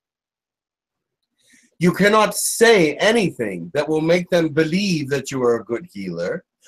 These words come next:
You cannot, uh, force them to try your wares or your healing abilities,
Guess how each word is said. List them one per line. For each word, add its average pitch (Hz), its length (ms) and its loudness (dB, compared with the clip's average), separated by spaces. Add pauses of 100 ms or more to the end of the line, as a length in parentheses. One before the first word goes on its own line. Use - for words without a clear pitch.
(160)
You 185 140 0
cannot, 202 480 2 (720)
uh, 151 420 4 (540)
force 240 420 6
them 135 540 4
to 139 420 -2
try 151 640 0
your 127 420 0 (360)
wares 131 680 4
or 127 140 4
your 123 280 -6
healing 127 360 -6
abilities, 135 800 -10